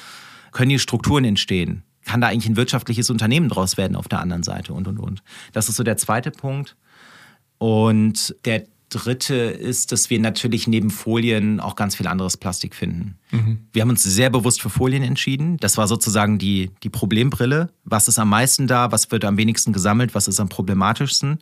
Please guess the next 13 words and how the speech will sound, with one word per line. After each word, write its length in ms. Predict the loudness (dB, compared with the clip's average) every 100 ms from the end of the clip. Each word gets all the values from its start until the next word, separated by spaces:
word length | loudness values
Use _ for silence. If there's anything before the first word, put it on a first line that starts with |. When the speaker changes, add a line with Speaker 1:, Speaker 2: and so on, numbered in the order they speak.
| -8 -20 -18 -12
Speaker 1:
Aber 140 | -4 -2
natürlich 420 | -2 -2 -2 -2
gibt 160 | -6 -4
es 100 | -2
da 140 | -2
auch 120 | -2
noch 200 | -2 -2
Kanister, 1040 | -2 0 0 0 -2 0 0 0 0 -2
äh, 20 | -2
Bottiche, 760 | -2 -4 -6 -4 -2 0 -2
Flaschen 640 | -4 -4 -2 -2 -2 -2
et 180 | -4 -8
cetera. 520 | -6 -4 -2 -2 -4